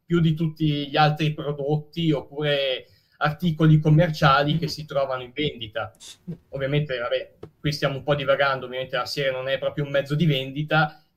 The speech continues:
almeno non lo è direttamente, però ha aiutato molto i Piccoli Brividi. E è qualcosa di molto speciale perché i ragazzini reduci degli anni novanta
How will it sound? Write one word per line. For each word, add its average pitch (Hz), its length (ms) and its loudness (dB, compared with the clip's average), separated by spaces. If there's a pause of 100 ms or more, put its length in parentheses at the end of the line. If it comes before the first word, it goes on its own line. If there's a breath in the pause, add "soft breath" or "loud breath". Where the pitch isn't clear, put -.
(200)
almeno 143 580 2
non 131 220 -4
lo 139 160 4
è 170 80 4
direttamente, 151 1120 -4 (100)
però 160 680 4
ha 147 80 2
aiutato 160 480 6
molto 160 340 8
i 151 60 0
Piccoli 135 360 -6
Brividi. 117 600 -6 (480)
E 131 360 -4
è 135 160 -2
qualcosa 151 760 4
di 151 340 -2
molto 160 300 4
speciale 151 500 0
perché 135 540 0
i 139 100 -4
ragazzini 135 720 -2
reduci 160 480 2
degli 135 180 -6
anni 135 140 -2
novanta 135 640 0